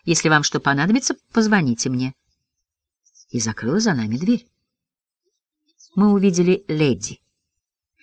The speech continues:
Она возлежала на широкой кровати с металлической спинкой, выкрашенной белой эмалью, опираясь на целую гору подушек, по грудь укрытая белой простыней. Стены были оклеены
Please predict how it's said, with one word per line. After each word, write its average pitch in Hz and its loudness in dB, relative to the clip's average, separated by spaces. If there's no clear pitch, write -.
Она 208 6
возлежала 208 6
на 196 4
широкой 196 4
кровати 196 4
с - 2
металлической 180 2
спинкой, 254 0
выкрашенной 151 -2
белой 143 0
эмалью, 131 0
опираясь 220 4
на 208 4
целую 247 4
гору 226 8
подушек, 175 0
по 160 4
грудь 180 2
укрытая 175 0
белой 135 -2
простыней. 110 -6
Стены 339 0
были 285 4
оклеены 214 4